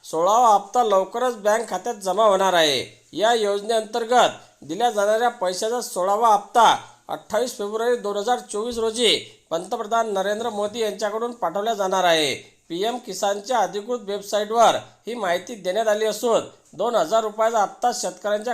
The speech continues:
खात्यात जमा होणार आहे. त्यानंतर बघा, पंतप्रधान नरेंद्र मोदी यांच्या यवतमाळ जिल्ह्यातील दौरा निश्चित झाला आहे. अठ्ठावीस फेब्रुवारीला पंतप्रधान यवतमाळ नागपूर मार्गावरील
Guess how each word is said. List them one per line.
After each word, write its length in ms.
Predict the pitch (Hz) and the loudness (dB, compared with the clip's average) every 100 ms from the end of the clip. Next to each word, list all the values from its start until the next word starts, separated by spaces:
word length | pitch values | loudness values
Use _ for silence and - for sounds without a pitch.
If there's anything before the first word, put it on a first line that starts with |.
| - | -6
खात्यात 280 | 226 220 226 | -6 -6 -8
जमा 300 | 170 180 214 | -4 -2 0
होणार 300 | 180 180 180 | 0 2 2
आहे. 420 | 170 151 127 - 175 | 2 0 -4 -6 -4
त्यानंतर 380 | 190 208 240 | -2 -2 -2
बघा, 200 | 247 202 | 0 0
पंतप्रधान 680 | 170 160 175 220 226 220 240 | 0 -2 -4 -6 -6 -2 -2
नरेंद्र 420 | 226 202 214 220 247 | 0 0 0 -2 -4
मोदी 300 | 208 202 240 | -4 -4 -2
यांच्या 360 | 208 208 240 | -2 -2 -2
यवतमाळ 440 | 208 196 196 226 220 | 0 0 -2 -4 -2
जिल्ह्यातील 560 | 190 190 208 208 226 | -4 -2 -2 -2 -4
दौरा 280 | 175 180 226 | -2 0 0
निश्चित 320 | 208 196 - | -2 -6 -10
झाला 280 | 202 175 175 | -4 0 4
आहे. 480 | 165 147 123 - _ | 4 2 -2 -10 _
अठ्ठावीस 520 | - - - 220 254 - | -12 -12 -4 -2 -2 -4
फेब्रुवारीला 440 | 196 208 214 233 | -4 0 0 0
पंतप्रधान 680 | 233 180 185 202 208 240 220 | 0 -4 -2 -2 0 -2 0
यवतमाळ 540 | 190 190 196 220 226 | 2 2 0 0 2
नागपूर 340 | 202 190 - 233 | 0 -4 -6 -4
मार्गावरील 680 | 196 190 202 214 226 165 | -2 0 4 4 6 2